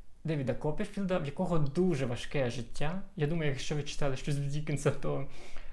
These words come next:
е, я думаю, ви точно чули, що Дікенс дуже часто пише про сиріт, в яких дуже складне життя. В його книгах багато моралі. Мене навпаки це,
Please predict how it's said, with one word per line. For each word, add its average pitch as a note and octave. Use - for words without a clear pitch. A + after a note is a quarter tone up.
е, C3
я F3+
думаю, F#3+
ви F#3
точно -
чули, E3
що C3+
Дікенс E3
дуже D3+
часто C#3
пише -
про C#3
сиріт, G3
в D3+
яких C#3
дуже D#3+
складне B2
життя. G3
В C3+
його E3
книгах D#3+
багато D3
моралі. C3+
Мене E3+
навпаки F3+
це, C3+